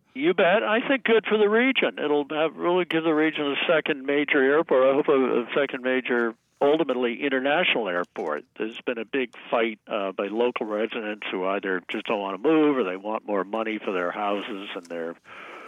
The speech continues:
uh, their businesses to extend the runway so the airport can, uh, can offer, uh, flights directly to the, the West Coast. They now can go as far as, like,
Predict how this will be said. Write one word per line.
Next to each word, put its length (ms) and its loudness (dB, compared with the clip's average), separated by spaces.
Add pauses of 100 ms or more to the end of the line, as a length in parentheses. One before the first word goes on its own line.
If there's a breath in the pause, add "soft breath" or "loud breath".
(360 loud breath)
uh, 220 -6
their 120 -4
businesses 720 -8
to 120 -2
extend 380 -6
the 60 -12
runway 680 -4 (320)
so 100 -2
the 100 -8
airport 500 -6
can, 180 -10 (120)
uh, 320 -6 (320)
can 160 -8
offer, 420 -6 (120)
uh, 180 -6 (120)
flights 300 -6 (100)
directly 500 -4
to 100 -10
the, 200 -6 (300)
the 100 -4
West 300 -6
Coast. 300 -2
They 100 -8
now 240 -2
can 140 -10
go 200 -8
as 60 -14 (100)
far 200 -4
as, 100 -10
like, 180 -8